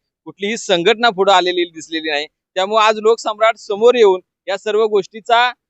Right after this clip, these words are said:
अ, ही गोष्टीची जी परिस्थिती आहे, ते दाखवण्याचा प्रयत्न आम्ही करतोय. तुम्ही पाहू शकता की स्टँडची अवस्था कशी आहे.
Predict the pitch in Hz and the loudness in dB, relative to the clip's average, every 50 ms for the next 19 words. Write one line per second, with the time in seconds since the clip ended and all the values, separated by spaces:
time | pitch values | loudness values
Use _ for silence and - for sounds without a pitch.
0 | _ _ - 143 147 160 185 208 190 196 190 180 - 208 190 190 202 208 233 - | _ _ -12 -8 -6 -4 -4 -2 0 0 0 0 -2 -12 -16 -12 -8 -8 -6 -2
1 | - 220 240 240 - 240 208 247 208 180 170 - _ _ _ - 190 180 190 185 | 0 2 2 0 0 -4 -4 0 0 0 0 -2 _ _ _ -8 -2 0 0 0
2 | - - 220 233 233 220 208 233 190 - 214 214 - - 214 202 196 196 175 175 | 0 -2 -6 -6 -4 -4 -4 -4 -2 -2 -4 -4 -4 -6 -12 -10 -10 -8 -6 -6
3 | 165 _ - 180 185 - _ _ _ _ - 180 208 220 - 214 196 220 214 247 | -6 _ -6 -12 -12 -12 _ _ _ _ -12 -10 -8 -2 2 2 2 2 2 -2
4 | 208 - 233 220 214 254 240 - 226 202 208 196 - 247 220 196 190 214 208 - | -4 -2 -4 -6 -6 -6 -6 -2 0 0 0 0 0 2 4 4 4 2 0 -2
5 | 233 220 - 208 180 - - 214 202 190 170 180 202 226 | -6 -6 -6 -6 -8 -4 -2 0 2 2 4 4 4 4